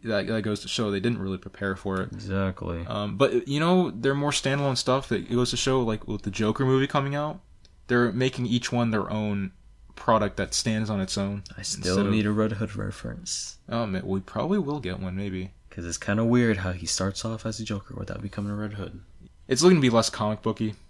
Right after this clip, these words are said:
Speaker 2: Yeah.
Speaker 1: So, we'll, we'll see when it comes out. All right.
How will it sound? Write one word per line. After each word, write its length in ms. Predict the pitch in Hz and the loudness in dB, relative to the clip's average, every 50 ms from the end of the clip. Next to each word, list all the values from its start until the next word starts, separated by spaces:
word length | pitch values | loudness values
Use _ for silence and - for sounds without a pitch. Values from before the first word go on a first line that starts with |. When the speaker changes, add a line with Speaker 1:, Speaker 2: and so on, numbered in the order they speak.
| - _ - - - - _ _ - | -20 _ -20 -20 -20 -20 _ _ -10
Speaker 2:
Yeah. 220 | - 90 - - - - | -8 -6 -6 -6 -8 -8
Speaker 1:
So, 300 | - - 95 92 98 98 - - - - - - - | -8 -4 -4 -4 -4 -6 -10 -16 -18 -20 -20 -10 -2
we'll, 180 | 143 151 135 156 | 0 2 6 8
we'll 140 | 180 190 | 8 10
see 160 | 180 - - 127 | 10 8 6 6
when 140 | 107 98 | 4 4
it 60 | 92 - | 0 -4
comes 220 | - - - - | -6 -8 -6 -4
out. 240 | - - - - - - - - - - - | -4 -4 -4 -6 -10 -18 -18 -16 -12 -6 0
All 280 | - 123 123 127 123 | 2 4 4 6 6
right. 600 | 123 131 151 180 190 147 101 - - - - - | 6 6 6 6 6 4 4 0 -2 -2 -2 -4